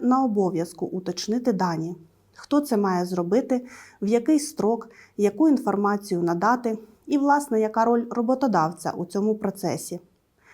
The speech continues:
Як завжди, на шпальтах номера коментуємо свіжі роз'яснення органів контролю, наводимо інструкції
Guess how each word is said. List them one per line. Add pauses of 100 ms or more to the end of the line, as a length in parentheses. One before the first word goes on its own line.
(320)
Як
завжди, (140)
на
шпальтах
номера
коментуємо
свіжі
роз'яснення
органів
контролю, (440)
наводимо
інструкції